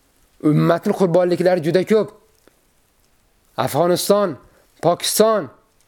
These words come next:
Nafaqat bu diyorlar, balki dunyoni hozir har bir joyida Rasululloh sollallohu alayhi vasallam bashorat qilgan Yamanlarida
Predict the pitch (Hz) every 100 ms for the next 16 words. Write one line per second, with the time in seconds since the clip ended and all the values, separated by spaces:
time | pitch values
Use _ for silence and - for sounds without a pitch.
0 | _ _ _ _ _ _ _ - 156 247
1 | 285 269 285 240 240 214 196 151 - _
2 | - _ 120 185 196 214 220 175 - _
3 | _ 131 170 240 254 247 262 190 233 214
4 | 208 - 311 349 330 247 262 247 233 185
5 | - - 185 196 254 262 - 247 254 254
6 | 254 254 240 247 254 247 240 - 247 247
7 | - 240 226 240 190 - - 147 196 247
8 | 254 254 240 226 247 220